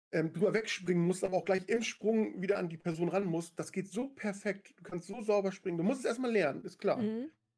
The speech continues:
Speaker 1: Ich hab auch meine Schwierigkeiten mit gehabt und ich hab da wirklich, ähm, ich hatte jetzt mit, ähm, gegen, äh, Hornet kämpfen müssen, das ist der Spielcharakter, den man im zweiten Teil hat. Äh, gegen den hab ich jetzt gekämpft im ersten Teil, die es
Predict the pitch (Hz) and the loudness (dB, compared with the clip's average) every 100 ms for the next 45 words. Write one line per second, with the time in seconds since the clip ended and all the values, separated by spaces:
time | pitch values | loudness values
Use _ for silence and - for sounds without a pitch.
0 | - 175 180 190 175 226 240 - 214 208 | -8 -4 2 2 2 -2 -6 -2 -4 -2
1 | 196 190 180 180 165 190 190 170 190 180 | -4 -2 -4 -4 -4 -4 -2 -4 -4 -8
2 | - - 170 165 165 165 175 175 160 - | -10 -10 -6 -6 -6 -8 -6 -4 -4 -2
3 | 165 156 - 151 147 147 147 _ _ _ | -2 -2 -4 -6 -6 -8 -12 _ _ _
4 | _ _ _ _ _ _ - 147 156 143 | _ _ _ _ _ _ -8 -6 -4 -4
5 | 127 - - - - 180 208 233 233 220 | -6 -10 -20 -20 -4 2 2 2 0 -2
6 | 214 208 208 214 165 165 160 156 - - | -2 -2 -2 -4 -6 -2 0 0 -2 -10
7 | - 190 190 175 175 170 160 156 151 139 | -8 -8 -6 -6 -4 -4 -2 -2 -2 -6
8 | - 180 220 - 202 196 208 - _ - | 0 0 0 -6 -6 -6 -8 -12 _ -20
9 | - - - - - - 156 147 165 160 | -20 -20 -20 -20 -18 -2 0 2 0 0
10 | 175 170 170 - - - 170 160 156 - | 0 -2 -4 -12 -18 -8 -4 -4 -4 -6
11 | 196 196 202 - 202 202 - 180 165 165 | -6 -8 -6 -2 0 0 -4 -8 -8 -10
12 | - | -16